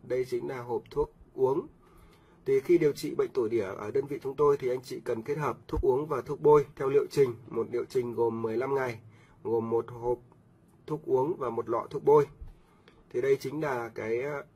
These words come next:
lọ thuốc bôi của đơn vị chúng tôi. Công dụng chủ yếu của, của cái sản phẩm này chính là nằm ở cái thuốc bôi. Và cái thuốc bôi này á,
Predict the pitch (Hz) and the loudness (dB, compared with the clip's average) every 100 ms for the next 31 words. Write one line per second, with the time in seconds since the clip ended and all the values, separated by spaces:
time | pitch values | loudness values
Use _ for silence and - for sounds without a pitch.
0 | _ - - - 156 - 147 135 117 127 | _ -2 -2 -2 -10 0 4 6 4 -2
1 | 127 123 127 131 139 131 156 147 151 - | -4 -6 -2 2 2 2 0 2 -2 -4
2 | 127 117 131 143 180 113 104 101 92 104 | -6 0 4 4 4 0 -2 -4 -6 -8
3 | 107 117 - 104 117 104 120 113 113 120 | -4 -6 -6 -8 -6 -6 -6 -6 -10 -8
4 | 110 143 110 - 113 104 95 - - - | -6 -6 -4 -4 -4 -6 -8 -10 -8 2
5 | 143 143 135 - - _ - _ 113 107 | 4 4 0 -16 -20 _ -20 _ -6 -4
6 | 156 147 147 139 127 120 | -6 2 6 6 4 -2